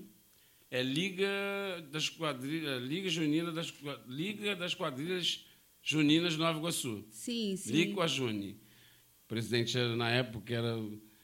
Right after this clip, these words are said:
Speaker 1: é, na época era o senhor Rogério, depois ele saiu, aí quem tá atualmente é o Paulo Monteiro.
Speaker 2: Uhum.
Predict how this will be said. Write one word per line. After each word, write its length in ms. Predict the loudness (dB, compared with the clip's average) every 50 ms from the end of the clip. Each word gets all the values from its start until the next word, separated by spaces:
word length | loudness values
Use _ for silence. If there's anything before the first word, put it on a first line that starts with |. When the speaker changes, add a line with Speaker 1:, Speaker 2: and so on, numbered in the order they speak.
| -20 _ _ _ _ _ -20 -20 -20 -16 -10
Speaker 1:
é, 520 | -8 -6 -6 -4 -6 -6 -6 -8 -8 -8 -6
na 200 | -4 0 2 2
época 280 | 2 2 0 0 -2
era 80 | -2 -2
o 20 |
senhor 220 | -2 -2 -2 0 0
Rogério, 800 | 0 0 0 0 2 2 4 4 4 2 2 0 -2 -2 -4 -8 -12 -16 -20 -20 _ _
depois 200 | _ -12 -8 -8
ele 100 | -8 -8
saiu, 600 | -8 -6 -4 -2 -2 0 0 0 0 0 0 0 0
aí 160 | -2 -2 -4 -6 -6 -2
quem 180 | 2 2 2
tá 220 | 2 0 -2 -2 -2
atualmente 580 | 0 0 0 0 2 2 2 2 0 0 -2 -2
é 40 |
o 40 | -4
Paulo 520 | -4 -6 -10 -8 -4 -4 -2 -2 -2 -2 -2
Monteiro. 760 | -4 -4 -4 -6 -4 -2 -2 0 0 0 0 -2 -4 -4 -6 -10 -10
Speaker 2:
Uhum. 460 | -8 -6 -6 -6 -6 -6 -8 -8 -10